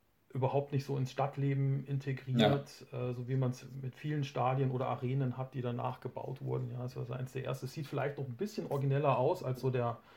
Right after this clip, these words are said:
Speaker 1: äh, der normale Bau-, äh, Arena-Baukasten irgendwie
Speaker 2: Mhm.
Speaker 1: so.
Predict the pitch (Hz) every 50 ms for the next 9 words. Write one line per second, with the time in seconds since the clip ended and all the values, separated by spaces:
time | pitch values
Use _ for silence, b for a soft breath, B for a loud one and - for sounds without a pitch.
0 | B B B B B B B - - 123 117 117 113 113 127 123 131 123 123 123
1 | 131 143 151 139 117 - 113 113 120 120 - - - - 131 127 123 120 123 127
2 | - 120 113 127 139 131 117 113 120 120 123 123 - - 120 - - - 135 143
3 | 160 - - - - - 131 123 123 131 - 82 - - - -